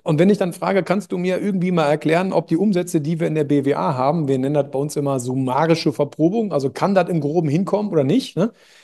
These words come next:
Weil wir geben ja eine Steueranmeldung ab, ne? Die sollte schon richtig sein. Ähm, dass sie noch nicht mal, sag mal, den Unterschied zwischen Brutto und Netto für sich im Kopf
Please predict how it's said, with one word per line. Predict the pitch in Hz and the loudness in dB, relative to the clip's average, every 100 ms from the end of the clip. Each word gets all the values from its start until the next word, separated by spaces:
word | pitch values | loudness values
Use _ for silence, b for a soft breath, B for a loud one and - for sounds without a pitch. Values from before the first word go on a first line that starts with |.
| b b b _ | b b b _
Weil | 139 165 208 | 4 8 8
wir | 185 | 8
geben | 165 220 | 6 6
ja | 220 | 6
eine | 208 | 4
Steueranmeldung | 233 233 170 143 135 131 | 2 0 0 -2 -4 -2
ab, | 123 123 | -2 0
ne? | 151 - - | 0 0 -4
Die | 131 | 2
sollte | 165 180 | 2 2
schon | 170 175 | -2 0
richtig | 190 185 | 0 -2
sein. | - 202 180 269 - _ _ b b b b b - | -2 -2 0 -2 -6 _ _ b b b b b -2
Ähm, | 170 165 156 156 | 4 4 2 -2
dass | 170 165 | -2 0
sie | |
noch | 180 | 0
nicht | 196 202 | 0 0
mal, | 220 202 202 | 0 -2 2
sag | 185 | 0
mal, | 190 185 - - | 2 -2 -8 0
den | 175 | 2
Unterschied | 202 208 - 185 | 2 0 -2 -4
zwischen | 180 160 | -4 -2
Brutto | 151 226 196 | -2 2 2
und | 151 | 2
Netto | 175 208 240 | 2 2 0
für | 165 | 0
sich | 143 208 | 0 -2
im | 185 160 | -6 -6
Kopf | - 214 - | -6 -6 -10